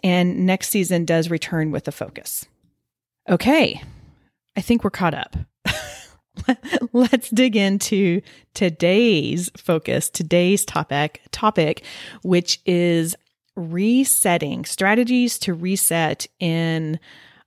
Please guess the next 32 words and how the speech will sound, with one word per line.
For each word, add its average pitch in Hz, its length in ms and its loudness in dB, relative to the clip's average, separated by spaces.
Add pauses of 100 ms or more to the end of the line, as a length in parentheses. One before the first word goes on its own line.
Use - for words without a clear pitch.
(400)
I 214 100 4
don't 247 220 2
know 220 120 4
when 190 160 4
I'm 180 120 2
gonna 165 140 0
end - 240 -4
up 165 120 -4
ma-, 151 340 -2
naming 156 380 2
this, 143 180 0
actually. - 360 0
I 156 40 2
have 180 180 2
not 175 240 0
titled 165 380 -2
this 170 180 2
officially, 160 500 0
but 160 120 0
I'm 165 120 4
just 226 160 2
calling 190 340 4
it 151 180 0
Uncertain 160 560 2
Times 143 460 -4
because, 156 680 -2
uh, 156 520 -4 (120)
we've 165 260 0
been 349 160 0
in 262 160 4
that. - 340 -8 (720)
Typically, 226 1000 2